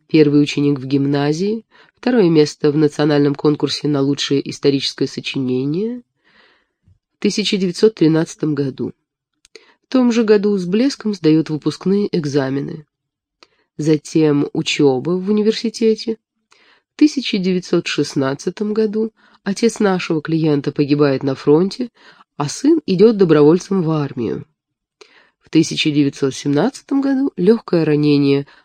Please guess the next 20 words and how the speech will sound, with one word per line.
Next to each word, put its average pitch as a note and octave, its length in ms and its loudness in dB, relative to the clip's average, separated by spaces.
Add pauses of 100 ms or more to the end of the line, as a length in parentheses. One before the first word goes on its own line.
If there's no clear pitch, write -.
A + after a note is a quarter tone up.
осколком D3+ 520 0
гранаты, D#3 600 2 (380)
не F3+ 120 2
повлекшее E3 580 2
за B3 140 -2
собой A3 340 2
инвалидности. D3 840 -4 (1200)
Награжден B3 500 6
крестом F#3+ 520 2
за D#3 100 2
военные E3 400 6
заслуги C#3 720 -2 (480)
и G#3 100 0
в F#3+ 60 -8
чине G#3+ 380 4
лейтенанта F#3 800 0
переведен E3 480 2
в - 20 -4
генеральный D#3 540 2
штаб. - 340 -8